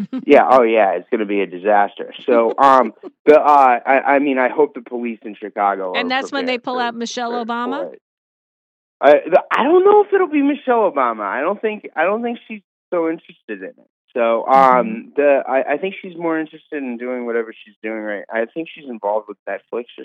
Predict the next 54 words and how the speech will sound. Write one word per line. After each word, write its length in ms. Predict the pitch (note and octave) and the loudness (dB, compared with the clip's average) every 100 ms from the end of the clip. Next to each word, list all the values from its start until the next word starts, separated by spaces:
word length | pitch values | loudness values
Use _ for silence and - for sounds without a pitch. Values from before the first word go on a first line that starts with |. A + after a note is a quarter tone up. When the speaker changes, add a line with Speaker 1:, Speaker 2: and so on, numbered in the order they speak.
| - | -14
Speaker 2:
something, 400 | C3 B2+ C#3 C#3+ | -14 -12 -12 -12
right? 300 | C#3 D#3+ B2 | -8 -6 -6
Speaker 1:
Yeah, 160 | A3 G#3+ | -6 -8
Speaker 2:
Like, 100 | G4+ | -8
so, 60 | F4+ | -6
Speaker 1:
yeah, 140 | A#3 F4+ - | -6 -6 -14
yeah. 160 | A3+ C4 - | -18 -16 0
Speaker 2:
yeah, 220 | D#3 B2 | 2 4
yeah, 240 | B2 C3+ A#2 - | 2 0 -2 -10
she's 120 | C#3 | -10
making 300 | D3+ D3 C3 | -8 -6 -6
lots 180 | B2+ B2+ | -6 -6
of 80 | G#2+ | -8
money 300 | G#2+ G#2+ F#2+ | -8 -8 -8
off 200 | F#2+ - - | -10 -10 -12
doing 240 | G2+ G2 | -12 -10
that. 340 | G2 G2+ F2+ - | -8 -8 -8 -6
I 100 | G#2+ | -4
don't 140 | B2+ | -4
Speaker 1:
Mm-hmm. 60 | D3 | -2
Speaker 2:
know 80 | C#3 | -2
if 80 | B2 | -2
she 60 | A#2 | -8
wants 280 | A2 B2 - | -6 -8 -8
to 80 | A2 | -12
run 180 | G#2 G2 | -10 -10
against 320 | F#2+ F#2 - - | -12 -14 -16 -14
Trump. 200 | E2 - _ _ G3+ | -14 -14 _ _ -16
Speaker 1:
Okay. 260 | A3+ - | -14 2
Speaker 2:
But, 160 | D#3+ D#3 | 4 4
um, 360 | D#3 D3+ C#3+ - _ _ - | 2 0 -2 -10 _ _ 2
so, 180 | G#3 F#3 | 2 4
but 140 | F#3+ G3+ | 2 4
anyway, 360 | A#3+ G#3+ E3+ - | 2 4 2 4
po-, 200 | A3+ - | 0 0
point 240 | - B3+ A#3+ | 0 0 0
is 240 | G#3 F#3 | -4 0
that, 160 | D#3+ D3 | 2 4
uh, 300 | C3+ B2 A#2+ - | 4 4 2 -2
Trump 220 | F3+ F3 | -4 -4
thinks 180 | F3+ D#3+ | -8 -10
that, 100 | C#3+ C#3+ | -8 -6
that, 140 | C3+ _ C3+ | -6 _ -6
that, 240 | C3 C3 B2 _ | 0 0 -2 _
that 220 | B2+ A#2+ | -2 -2
might 200 | A#2+ A#2 | -2 -6
happen 360 | A2+ A#2 A#2 A2+ | -2 -2 -2 -6
at 140 | G#2 _ | -12 _
the 60 | |
convention, 580 | - G#2 C#3+ D3+ C3 G#2+ | -16 -8 -8 -8 -10 -4
but 280 | B2+ C#3 C3+ _ _ _ | 2 2 0 _ _ _
that 180 | F3 F#3 | 0 0
being 220 | G#3 E3+ - | 0 -2 0
said, 180 | D3+ | 0